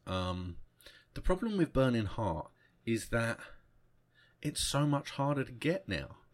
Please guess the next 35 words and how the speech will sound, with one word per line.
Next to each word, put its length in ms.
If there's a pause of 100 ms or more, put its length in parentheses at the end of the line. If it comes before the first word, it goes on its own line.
(720)
Because 420
it 160
wasn't 400
like, 340
oh, 240
you 180
can 120
just 180
release 420
it 140
as, 140
like, 160
a 60
greatest 440
hits 300
or 120
anything. 440 (540)
It 100
was 120
purely 420
you 160
buy 300
it 140
off 220
of 200
this 360 (1800)
company 640
that 140
are 120
advertising 640
it 140
through 340
this 240
T 280
V 280